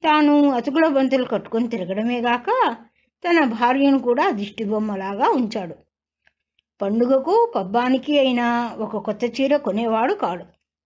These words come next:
వీరయ్యకు ఇద్దరు కొడుకులు, ఇద్దరు కూతుర్లు ఉన్నారు. అందరూ అందమైన పిల్లలు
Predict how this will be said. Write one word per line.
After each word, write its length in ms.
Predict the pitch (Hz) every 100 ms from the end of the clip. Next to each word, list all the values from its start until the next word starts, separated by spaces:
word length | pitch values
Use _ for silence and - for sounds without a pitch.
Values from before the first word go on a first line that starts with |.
| _ _ -
వీరయ్యకు 680 | 196 226 240 247 226 262 403
ఇద్దరు 360 | 339 185 185 190
కొడుకులు, 600 | 196 208 214 330 539 587 226
ఇద్దరు 260 | 190 208
కూతుర్లు 600 | 202 202 202 202 202 403 359
ఉన్నారు. 360 | 208 190 165 - _ _ _ _ _ 302
అందరూ 500 | 311 311 311 330 466
అందమైన 600 | 202 208 220 226 269 403
పిల్లలు 400 | 277 233 202